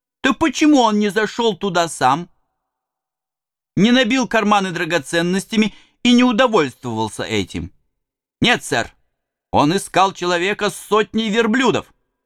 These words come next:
Он хотел уйти со всеми сокровищами, какие только можно было забрать". "Как же, Марс Том? Он хотел делать честно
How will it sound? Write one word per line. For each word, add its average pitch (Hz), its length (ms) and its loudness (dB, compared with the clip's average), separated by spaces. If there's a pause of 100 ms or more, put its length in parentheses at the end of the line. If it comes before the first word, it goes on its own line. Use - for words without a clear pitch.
(500)
Он 226 220 4
хотел 240 380 0
уйти 226 520 -4
со 190 200 0
всеми 190 260 0
сокровищами, 180 680 -4
какие 175 320 -2
только 175 280 -2
можно 170 260 0
было 175 220 2
забрать". 165 480 0 (1400)
"Как 113 260 0
же, 90 240 -4 (460)
Марс 127 380 4 (120)
Том? 143 240 0 (1300)
Он 160 220 4
хотел 147 440 -2
делать 143 500 0
честно 160 600 -2